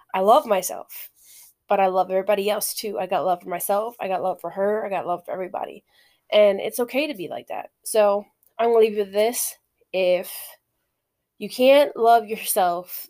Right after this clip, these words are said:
then how the heck are you gonna love somebody else? You have to work on that,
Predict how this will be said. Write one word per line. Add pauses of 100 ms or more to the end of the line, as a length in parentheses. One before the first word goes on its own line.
then
how (120)
the
heck
are
you
gonna
love
somebody
else? (480)
You
have
to
work
on
that,